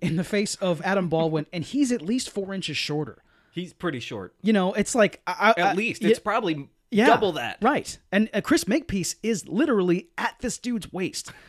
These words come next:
Speaker 1: I mean, Adam Baldwin is a gigantic dude.
Speaker 2: Yeah.
Speaker 1: And, and they, they, they really couldn't, I mean,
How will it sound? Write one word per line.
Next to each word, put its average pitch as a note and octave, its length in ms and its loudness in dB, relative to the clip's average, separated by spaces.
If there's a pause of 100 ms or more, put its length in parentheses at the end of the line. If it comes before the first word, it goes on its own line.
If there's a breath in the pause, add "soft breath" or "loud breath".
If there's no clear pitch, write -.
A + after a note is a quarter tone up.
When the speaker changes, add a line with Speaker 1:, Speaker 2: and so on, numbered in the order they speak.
Speaker 1:
I E3+ 60 -6
mean, G#3+ 160 4
Adam B3+ 240 4
Baldwin B3+ 320 6
is A#3 80 2
a B3 60 2
gigantic F#3+ 480 0
dude. E4 380 0 (500 soft breath)
Speaker 2:
Yeah. D3 100 2
Speaker 1:
And, A3 80 6
and A3+ 200 6
they, A3+ 80 6
they, G#3 180 2
they G3 240 2
really C4 200 4
couldn't, A#3+ 340 -2
I F#3 40 -2
mean, F#3+ 240 -2